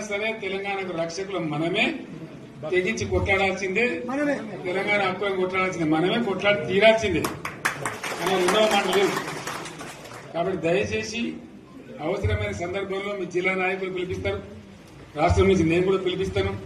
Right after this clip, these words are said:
Speaker 1: మీరు సిద్ధపడి ప్రత్యక్ష ప్రజా పోరాటాలు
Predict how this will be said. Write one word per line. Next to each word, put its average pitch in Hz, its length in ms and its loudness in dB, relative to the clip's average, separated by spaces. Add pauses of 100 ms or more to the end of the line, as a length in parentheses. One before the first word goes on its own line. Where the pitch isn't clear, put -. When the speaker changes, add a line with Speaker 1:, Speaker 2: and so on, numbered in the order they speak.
(680)
Speaker 1:
మీరు 170 200 0
సిద్ధపడి 196 480 10 (720)
ప్రత్యక్ష 214 440 0 (140)
ప్రజా 190 240 8 (140)
పోరాటాలు 190 500 0